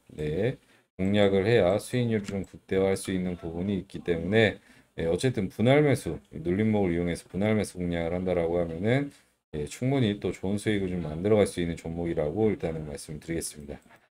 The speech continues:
어, 영상에서 좀 디테일한 가격 전략 좀 말씀을 드리고 싶은데 그러지 못하는 부분이 있습니다.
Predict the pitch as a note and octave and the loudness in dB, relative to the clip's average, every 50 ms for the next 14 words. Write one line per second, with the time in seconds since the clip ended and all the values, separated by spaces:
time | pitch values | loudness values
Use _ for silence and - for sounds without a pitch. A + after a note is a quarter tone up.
0 | _ _ _ _ _ _ - F2+ F2+ F2+ F2+ F2+ F2+ F2+ F2+ G2 G#2+ A#2 A#2 D#3+ | _ _ _ _ _ _ 0 4 6 6 6 6 6 4 4 2 2 4 4 6
1 | E3 F3 E3 C#3 B2 A#2+ A2 A2+ A2 G2 G2 F#2 F2+ - F#2+ F#2 - B2+ C3 A#2+ | 6 6 6 6 8 10 10 10 10 8 4 0 -2 -4 -4 -2 2 4 4 6
2 | G#2 F2+ F#2 G#2+ B2 B2 - F#2+ F#2 F#2+ F#2 - G#2+ G#2 G#2+ G#2+ A2 A#2+ G#2+ F2 | 6 4 4 2 0 -2 -2 -2 -2 -2 0 2 2 4 4 2 2 2 0 0
3 | E2 - - G2 F#2+ F2+ F2+ F#2 F#2+ F#2+ F2+ F2 - - - B2 A2 F#2 E2+ F2+ | -2 -2 -4 -4 -4 -2 0 0 0 0 0 -4 -6 -4 -4 -2 0 2 2 2
4 | G2+ G2+ - F2 F2 E2+ F2 D#2+ D#2 E2 - - F#2+ F2+ F#2 F2+ E2 D#2+ D#2 D#2+ | 0 -2 -2 -2 -2 -2 -2 -4 -6 -6 -6 -4 -4 -2 -2 -4 -4 -6 -6 -6
5 | D#2+ F2 F#2+ F#2 - - D#2 D2+ D2+ D2+ | -4 -4 -6 -6 -6 -8 -8 -6 -6 -6